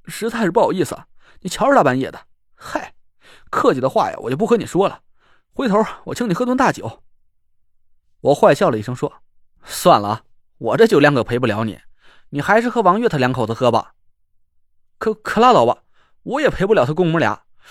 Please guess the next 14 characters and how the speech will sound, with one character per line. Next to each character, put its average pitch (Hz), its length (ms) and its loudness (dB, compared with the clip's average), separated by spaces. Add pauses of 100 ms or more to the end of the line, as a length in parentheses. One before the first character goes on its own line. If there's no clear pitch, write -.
(100)
你 147 140 -2
们 233 120 -2
到 285 140 6
哪 143 80 0
儿 117 120 -4
了？” 214 240 -2 (1700)
就 233 240 2
这 147 80 2
么 120 120 -2
一 143 100 -2
路 208 160 -4
说 185 180 -6
着 208 120 -8
话， - 400 -6